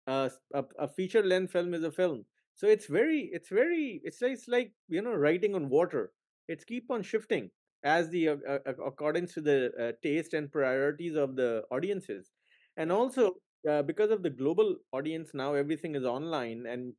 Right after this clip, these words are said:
Speaker 1: where people are watching, consuming content from, you know, uh,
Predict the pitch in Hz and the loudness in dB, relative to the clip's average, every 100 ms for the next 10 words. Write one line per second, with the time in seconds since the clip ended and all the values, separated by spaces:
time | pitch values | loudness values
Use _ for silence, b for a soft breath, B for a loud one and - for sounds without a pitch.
0 | - 127 131 139 131 135 131 131 120 123 | -10 -8 -6 -6 -6 -4 -2 -2 -2 -4
1 | 143 131 123 120 135 123 127 123 123 139 | -6 -8 -6 -4 -4 -6 -8 -8 -6 -6
2 | 139 131 123 - _ _ - 120 127 196 | -6 -8 -10 -12 _ _ -10 -8 -6 -10
3 | - 123 | -16 -20